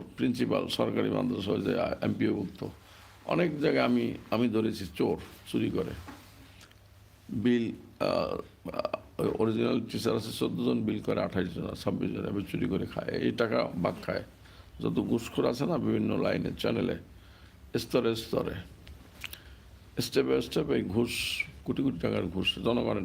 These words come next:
টাকা, জনগণ ট্যাক্স দিয়ে পে করতেছে। আচ্ছা, আপনাকে বললো সূরা আল ইমরানের একত্রিশ বত্রিশে, "কুল ইন কুনতুম তুহিব্বুনাল্লাহ ফাত্তাবিউনি।"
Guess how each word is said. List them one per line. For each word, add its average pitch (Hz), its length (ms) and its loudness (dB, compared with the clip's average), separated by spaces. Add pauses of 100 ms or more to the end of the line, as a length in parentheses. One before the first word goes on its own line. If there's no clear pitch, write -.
টাকা, 90 180 -2 (580)
জনগণ 127 240 4
ট্যাক্স 123 280 2
দিয়ে 123 120 2
পে - 180 0
করতেছে। 95 400 -4 (600)
আচ্ছা, 143 380 4 (340)
আপনাকে 170 400 6
বললো 151 540 4
সূরা 131 240 6
আল 117 120 4
ইমরানের 113 440 2
একত্রিশ 110 440 0
বত্রিশে, 98 540 0
"কুল 131 160 2
ইন 123 160 4
কুনতুম 117 400 0
তুহিব্বুনাল্লাহ 104 600 2
ফাত্তাবিউনি।" - 680 -2